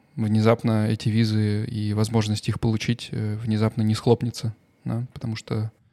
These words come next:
и ковид тот же к осени опять ожидается по новой,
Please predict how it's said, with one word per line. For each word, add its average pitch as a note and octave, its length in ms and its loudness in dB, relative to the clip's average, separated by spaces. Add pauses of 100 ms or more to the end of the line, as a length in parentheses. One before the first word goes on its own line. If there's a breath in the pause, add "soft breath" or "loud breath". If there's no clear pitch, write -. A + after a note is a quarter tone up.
(240)
и C3 100 -2
ковид C3 280 4
тот D3+ 160 8
же C#3 100 6
к C#3 80 2
осени C3+ 260 6
опять B2 240 2
ожидается A#2 640 2 (300)
по A#2 80 4
новой, A#2 460 2